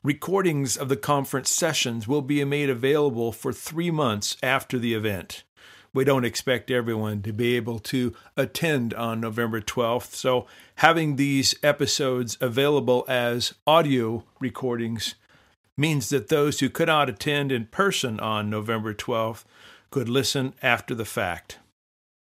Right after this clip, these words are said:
There are so many gems of wisdom in Wynkoop's A Theology of Love, but I thought I would read one paragraph. She writes, "The dynamic of personal relationship is love.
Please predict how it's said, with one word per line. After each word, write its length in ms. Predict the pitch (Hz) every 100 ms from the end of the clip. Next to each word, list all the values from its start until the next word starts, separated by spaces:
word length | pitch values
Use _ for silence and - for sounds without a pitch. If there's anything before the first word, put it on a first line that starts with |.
| _ _ _ _ -
There 140 | 151
are 60 | 143
so 400 | - 214 208 175
many 540 | 160 160 139 113 98 101
gems 580 | 101 135 160 160 151 -
of 300 | 139 123 110
wisdom 640 | 107 139 117 107 98 107
in 420 | 139 139 135 131 127 - - - -
Wynkoop's 880 | 123 139 143 135 - 139 - - - -
A 100 | 131
Theology 640 | - 127 120 120 113 113
of 140 | 107
Love, 300 | 110 101 104
but 100 | 151
I 100 | 156
thought 220 | 170 196 190
I 80 |
would 160 | 165 143
read 300 | 131 139 131 -
one 420 | 127 123 156 156
paragraph. 920 | - 139 120 110 101 87 82 - - _ _ _ _ _ _ _ _ _ _
She 220 | - - 151
writes, 460 | 147 143 - - - _ _ _ -
"The 80 | 143
dynamic 640 | 147 147 160 202 220 208
of 220 | 180 175
personal 500 | - 151 151 160 147
relationship 880 | 143 143 131 123 131 120 - 113 -
is 260 | 135 127 110
love. 640 | 117 123 98 76 71 -